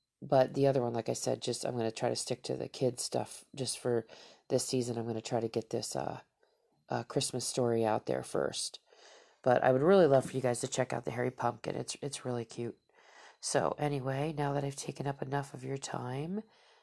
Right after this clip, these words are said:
I would like to talk to you today about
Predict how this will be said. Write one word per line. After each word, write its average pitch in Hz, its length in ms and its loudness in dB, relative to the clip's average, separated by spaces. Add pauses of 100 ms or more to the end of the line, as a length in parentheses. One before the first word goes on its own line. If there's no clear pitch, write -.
(180)
I 240 140 6
would 233 160 2
like 165 200 2
to - 120 -8
talk 151 280 -2
to - 140 -8
you 139 60 -4
today 139 640 -6 (640)
about 135 680 -2